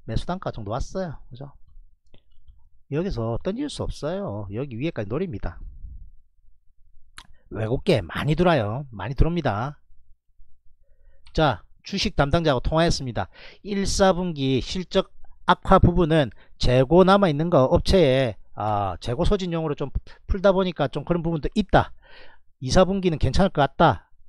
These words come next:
물론 뭐 주담이 안 좋다고 이야기는 안 하겠죠. 그죠? 그래서 궁금한 거 이거저거 많이 물어봤어요.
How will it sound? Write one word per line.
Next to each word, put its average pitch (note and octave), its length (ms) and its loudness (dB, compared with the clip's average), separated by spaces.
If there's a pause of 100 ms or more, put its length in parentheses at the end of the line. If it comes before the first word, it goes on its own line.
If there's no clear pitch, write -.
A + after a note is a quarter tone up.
(200)
물론 F#3 280 0
뭐 C#3 140 0 (220)
주담이 C#3+ 800 2 (220)
안 A#2+ 140 -4
좋다고 F3 400 4
이야기는 C3+ 260 0
안 G2 80 -6
하겠죠. C#3 400 -4
그죠? D3+ 300 -6 (280)
그래서 F3+ 180 -6
궁금한 D#3 420 0
거 - 80 -6
이거저거 C3 320 0
많이 B2 200 -4
물어봤어요. C3+ 800 0